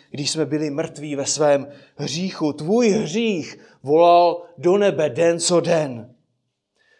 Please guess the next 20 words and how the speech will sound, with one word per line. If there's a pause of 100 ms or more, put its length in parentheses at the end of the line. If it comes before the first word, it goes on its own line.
Žil
jsi,
jako (180)
by
tvůj
stvořitel
vůbec
neexistoval. (140)
Možná,
že
jsi
aktivně
pozvedal
pěst (280)
vůči (240)
němu. (1600)
Ve
špíně
takového
hříchu,